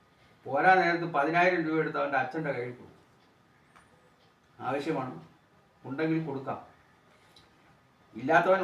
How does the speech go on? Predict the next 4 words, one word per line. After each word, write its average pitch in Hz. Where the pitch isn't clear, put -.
ഉണ്ടെന്ന് 190
ഭാവിച്ചു 180
പെരുമാറിയാൽ 165
ഇപ്പോൾ 156